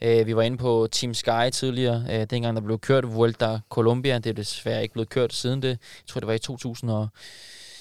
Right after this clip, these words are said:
og nitten. Øh, der tog hele holdet derover. Øh, jeg snakkede med Mikkel Honoré, også dansker, som var derovre. Han sagde, "Du er fuldstændig fantastisk," og han vil meget gerne tilbage, og han har aldrig nogensinde oplevet en stemning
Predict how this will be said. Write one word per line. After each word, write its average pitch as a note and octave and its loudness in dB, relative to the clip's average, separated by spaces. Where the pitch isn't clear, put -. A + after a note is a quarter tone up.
og B2 -4
nitten. B2 -2
Øh, A2+ 0
der B2 6
tog B2+ -4
hele C#3+ 0
holdet C3+ 2
derover. A2+ -2
Øh, A#2 -4
jeg G#2+ -4
snakkede A#2 -2
med A2+ -4
Mikkel A#2 -2
Honoré, A#2 4
også A2+ 2
dansker, A#2+ -2
som A2+ -4
var G#2+ 0
derovre. A2+ 0
Han A2+ -2
sagde, - -6
"Du - -12
er C#3+ -12
fuldstændig C3 -4
fantastisk," A#2+ -4
og B2 2
han A#2 2
vil A2+ 0
meget A#2+ 4
gerne A#2+ 2
tilbage, A#2 4
og A2 -4
han A#2+ -6
har A#2+ 0
aldrig D3 0
nogensinde C3+ -2
oplevet A#2 2
en A#2 -2
stemning C3+ -2